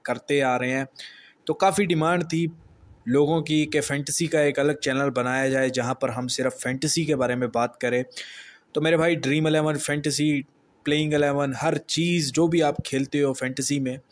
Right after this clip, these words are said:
उसका कंप्लीट अपडेट आपको मिलेगा। आपको टीम भी प्रोवाइड करेंगे और एटी से नाइंटी परसेंट जो भी आपको टीम प्रोवाइड करेंगे, वो आपके लिए विनिंग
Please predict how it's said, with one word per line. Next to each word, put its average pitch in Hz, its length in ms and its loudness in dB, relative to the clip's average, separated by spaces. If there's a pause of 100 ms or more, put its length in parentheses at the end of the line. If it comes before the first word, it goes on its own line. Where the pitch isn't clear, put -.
(320)
उसका 160 720 2
कंप्लीट 156 520 0
अपडेट 131 360 0
आपको 127 300 -2
मिलेगा। 135 520 2 (300)
आपको 120 260 -4
टीम 156 420 0
भी 151 120 2
प्रोवाइड 135 420 2
करेंगे 139 380 0
और 127 360 0 (520)
एटी 156 320 -2
से 135 160 0
नाइंटी 156 520 -2
परसेंट 135 460 -2
जो 147 200 2
भी 202 140 2
आपको 151 280 0
टीम 135 280 -4
प्रोवाइड 120 380 0
करेंगे, 127 420 -2 (460)
वो 131 120 2
आपके 131 320 0
लिए 127 460 0 (680)
विनिंग 151 380 0